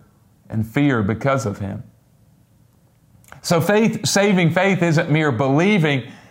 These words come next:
The, the word faith speaks of a trust, a reliance, a confidence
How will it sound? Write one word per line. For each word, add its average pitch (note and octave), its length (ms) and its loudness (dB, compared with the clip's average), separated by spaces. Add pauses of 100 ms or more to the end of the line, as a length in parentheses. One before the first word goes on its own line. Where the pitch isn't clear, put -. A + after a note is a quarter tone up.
The, E3 160 2
the E3+ 140 0
word G3 340 2
faith G3 300 0
speaks - 340 -4
of D#3 100 2
a D#3+ 80 2
trust, E3+ 800 -2 (560)
a C#3+ 100 0
reliance, D3+ 1080 0 (500)
a C#3 140 0
confidence D3+ 920 -2